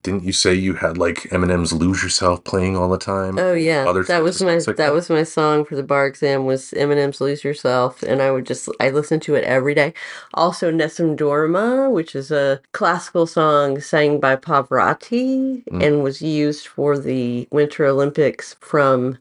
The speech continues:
Speaker 2: wherever they were from.
Speaker 1: <laughs>
Speaker 2: Torino. From Torino, because it was Winter Olympics time when I was studying for the bar. So I would study from, like, eight in the morning until five o'clock at night, and then I would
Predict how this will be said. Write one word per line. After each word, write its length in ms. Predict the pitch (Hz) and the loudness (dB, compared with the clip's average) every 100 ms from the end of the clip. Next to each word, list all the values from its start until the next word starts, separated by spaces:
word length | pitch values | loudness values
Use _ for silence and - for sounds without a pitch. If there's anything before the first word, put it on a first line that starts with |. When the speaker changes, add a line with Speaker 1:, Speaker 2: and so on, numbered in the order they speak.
| - | -6
Speaker 2:
wherever 400 | 160 165 180 202 | -2 0 0 0
they 160 | 185 | 0
were 160 | 165 170 | 0 -2
from. 920 | - 196 185 156 143 135 143 165 160 _ - | -2 0 2 2 2 2 2 0 -2 _ -8
Speaker 1:
<laughs> 800 | - 370 381 - - - 370 - | -4 -2 -2 -2 -4 -4 -6 -4
Speaker 2:
Torino. 800 | 330 254 233 220 156 131 131 143 _ _ | -2 2 2 2 2 2 -2 -4 _ _
From 240 | - 175 | -2 -2
Torino, 720 | 175 190 180 165 139 135 135 - - | -2 0 2 2 2 2 -2 -8 -4
because 320 | 165 175 160 | 0 2 2
it 140 | 165 | 0
was 300 | 156 147 - | 2 0 -2
Winter 360 | 151 170 170 185 | 0 0 2 0
Olympics 480 | 156 180 160 - - | 2 2 0 -4 -4
time 280 | 160 143 | 0 2
when 120 | 139 123 | 2 2
I 40 | |
was 180 | 131 143 | 0 -2
studying 400 | - 139 139 151 | 0 0 2 0
for 120 | 160 | -2
the 80 | 139 | -2
bar. 540 | 127 123 131 175 233 233 | -2 -2 -2 -2 -4 -6
So 200 | - 180 | -4 0
I 20 | 160 | 2
would 100 | 156 | 0
study 480 | - - 165 156 156 | -4 -2 0 2 0
from, 240 | 160 143 | 0 0
like, 360 | 139 131 131 - _ _ _ - | 2 0 -2 -14 _ _ _ -4
eight 240 | 156 156 - | 0 0 0
in 100 | 151 | 0
the 60 | |
morning 760 | 147 139 135 131 120 117 110 - | 2 2 2 2 2 0 -2 -2
until 280 | 127 - 127 | -4 -2 -2
five 300 | - 98 101 | 0 2 2
o'clock 320 | 113 107 - | 0 -2 0
at 120 | - | -2
night, 420 | 160 175 175 147 - | 0 2 2 0 -2
and 180 | 151 151 | -2 2
then 480 | 143 135 123 127 - - | 2 2 0 -2 -6 -4
I 160 | 135 | -2
would 540 | 120 127 127 123 123 | 0 0 0 -2 -4